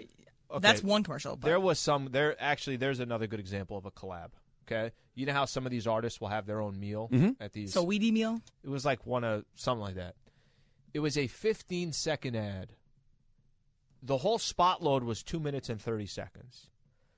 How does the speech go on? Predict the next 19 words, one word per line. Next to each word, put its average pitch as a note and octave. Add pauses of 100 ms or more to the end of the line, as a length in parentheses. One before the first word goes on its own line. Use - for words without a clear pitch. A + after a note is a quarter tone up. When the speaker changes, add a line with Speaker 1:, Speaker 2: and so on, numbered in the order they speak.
(360)
Speaker 1:
This D#3
McDonald's D3
ad A#2+
was G#2+
fifteen A#2+
seconds. - (580)
And D3
it D#3
was D3
the C3+
same E3
McDonald's C3
ad G2 (440)
for -
two D#3+
minutes C#3
and G2+
thirty G#2
seconds. -